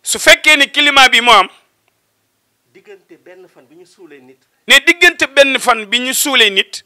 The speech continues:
Speaker 2: Ba juróom-benneelu fan.
Speaker 1: Ba juróom-benneelu fan ba.
Speaker 2: Sax yi.
Speaker 1: Sax yi.
Speaker 2: Ñu ngi waxtaan.
Speaker 1: Ñu ngi waxtaan.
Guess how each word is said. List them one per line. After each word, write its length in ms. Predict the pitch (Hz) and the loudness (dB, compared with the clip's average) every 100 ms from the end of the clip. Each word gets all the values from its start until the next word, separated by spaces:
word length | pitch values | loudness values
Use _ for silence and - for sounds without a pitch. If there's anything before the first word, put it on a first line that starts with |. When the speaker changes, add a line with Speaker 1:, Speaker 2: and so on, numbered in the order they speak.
| - | -20
Speaker 2:
Ba 80 | |
juróom-benneelu 640 | 175 196 202 170 165 151 135 | -20 _ -20 -20 -20 -20 -20
fan. 200 | _ - | _ -14
Speaker 1:
Ba 120 | - 240 220 | -2 -2 2
juróom-benneelu 920 | 294 302 294 269 269 262 247 233 214 | 4 4 4 2 2 2 2 2 2
fan 280 | 240 202 185 | 0 0 2
ba. 80 | - - | 0 -2
Speaker 2:
Sax 220 | _ 202 - | _ -20 -20
yi. 160 | 277 _ | _ _
Speaker 1:
Sax 260 | - 269 214 | -2 2 2
yi. 140 | 214 - _ _ | 0 -8 _ _
Speaker 2:
Ñu 120 | 131 | _
ngi 100 | 151 | _
waxtaan. 380 | 151 165 _ - _ | _ -20 _ -20 _
Speaker 1:
Ñu 100 | 185 | -4
ngi 80 | 214 | 2
waxtaan. 380 | 214 - - 208 | 2 2 2 2